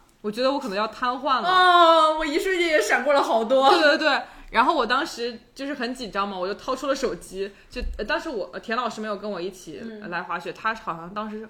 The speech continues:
Speaker 1: 和他爸妈去L A了。
Speaker 2: 嗯。
Speaker 1: 然后我就发短信，发微信给田老师，
Speaker 2: 嗯。
Speaker 1: 我就说：“我可能要瘫痪了，<laughs> 能养我吗？” <laughs> 但是那个雪场还没有信号，
Speaker 2: 嗯。
Speaker 1: 然后我就把手机揣到兜里，就继续慢慢往下滑。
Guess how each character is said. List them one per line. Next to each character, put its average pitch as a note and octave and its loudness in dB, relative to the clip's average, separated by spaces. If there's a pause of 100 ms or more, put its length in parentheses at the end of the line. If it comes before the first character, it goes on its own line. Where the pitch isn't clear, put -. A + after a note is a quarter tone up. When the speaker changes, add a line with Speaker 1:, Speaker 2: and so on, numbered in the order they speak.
Speaker 1:
和 F#3 -10
他 A3+ -14
爸 A#3 -8
妈 A3 -6
去 A3+ -12
L F#3 -2
A B3+ -4
了。 F#3+ -8 (100)
Speaker 2:
嗯。 A3 -12
Speaker 1:
然 A#3 0
后 B3 -2
我 A3 -2
就 G#3 -4
发 A#3 0
短 F#3 -6
信， G#3 -12 (240)
发 A#3 -2
微 A#3 -4
信 B3 -12
给 F3+ -10
田 F#3+ -8
老 F3 -8
师， E3+ -12
Speaker 2:
嗯。 B3 -12
Speaker 1:
我 F#3+ -10
就 G3+ -4
说 G#3+ -6
：“我 A3 -2
可 G#3+ -8
能 F3+ -4
要 G3 -2
瘫 G#3 -4
痪 A3 -2
了， F#3 0 (160)
<laughs> E4+ -2
能 C4 0
养 A#3 2
我 C4 6
吗？” D4+ 0 (1040)
<laughs> A4+ -8
但 F#4+ 2
是 F#4 2
那 F4 -2
个 F4 0
雪 D4+ -6
场 D4 0
还 A#3+ -2
没 A3+ -4
有 A3 -2
信 A3+ -8
号， A#3 -4
Speaker 2:
嗯。 A#3 -12
Speaker 1:
然 A#3 0
后 A#3+ 0
我 A3 0
就 C4 -4
把 G#3 2
手 G#3 -6
机 F#3 -12
揣 A3+ -6
到 A3 -4
兜 A3 -6
里， E3+ -6
就 A3 -8
继 A3 -12
续 G#3 -6
慢 G#3+ -6
慢 A3 -4
往 D#3+ -6
下 F3+ -2
滑。 D#3+ -6